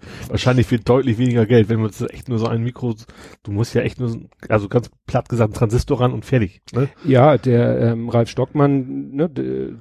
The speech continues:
Speaker 2: der diese Idee ja hatte, der das alles erforscht hat mit diesen ganzen, äh, Phantomspeisungen, der eben rausgefunden hat, dass diese Headsets, die wir nutzen,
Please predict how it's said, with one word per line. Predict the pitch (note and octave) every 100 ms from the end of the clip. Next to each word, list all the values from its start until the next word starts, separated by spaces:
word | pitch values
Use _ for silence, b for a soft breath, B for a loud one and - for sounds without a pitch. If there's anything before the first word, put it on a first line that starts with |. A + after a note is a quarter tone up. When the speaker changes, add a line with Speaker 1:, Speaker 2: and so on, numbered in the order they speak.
| B2
Speaker 2:
der | A#2+
diese | A#2+ A2+ B2
Idee | A2+ B2
ja | D#3 C#3
hatte, | C3+ D3
der | A#2+ A#2
das | A2+
alles | B2+ A#2 B2+
erforscht | A2 B2+ C3+ D3 -
hat | C#3+
mit | C3
diesen | A#2+ B2
ganzen, | A#2+ A#2+ A#2+ A#2 A#2 A#2+ A#2+ A#2+
äh, | B2 A#2+ A2+ G#2+
Phantomspeisungen, | B2+ A#2+ C3+ D3+ - C3+ C3+ C#3 B2+
der | B2
eben | A#2
rausgefunden | A2+ C3+ - C3+ C#3+ -
hat, | B2+
dass | G#2+
diese | B2 A2
Headsets, | G#2+ C3 C#3 B2
die | A2
wir | A2 C3+
nutzen, | C3+ - C3+